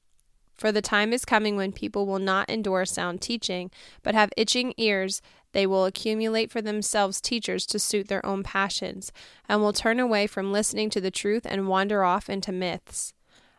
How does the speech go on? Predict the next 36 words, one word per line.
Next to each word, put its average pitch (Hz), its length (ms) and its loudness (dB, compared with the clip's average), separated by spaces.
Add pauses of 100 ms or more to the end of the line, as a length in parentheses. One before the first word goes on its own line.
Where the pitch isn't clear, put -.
As 220 220 4
for 220 120 -2
you, 214 400 4
always 220 400 6
be 214 160 -4
sober-minded, 185 880 0 (360)
endure 214 380 4
suffering, 196 640 0 (260)
do 233 140 2
the 247 140 6
work 220 280 6
of 214 140 -2
an 214 80 0
evangelist, 190 840 -2 (200)
fulfill 214 420 0
your 202 160 0
ministry. 190 680 -4 (340)
For 220 200 4
I 214 140 6
am 277 180 2
already 220 400 2
being 196 320 0
poured 208 300 0
out 190 200 4
as 196 140 -2
a 190 80 0
drink 185 320 -4
offering, 180 560 -4 (380)
and 214 160 2
the 208 80 6
time 214 340 2
of 240 120 -2
my 214 160 2
departure 196 560 0
has 185 280 -4
come. 185 420 -6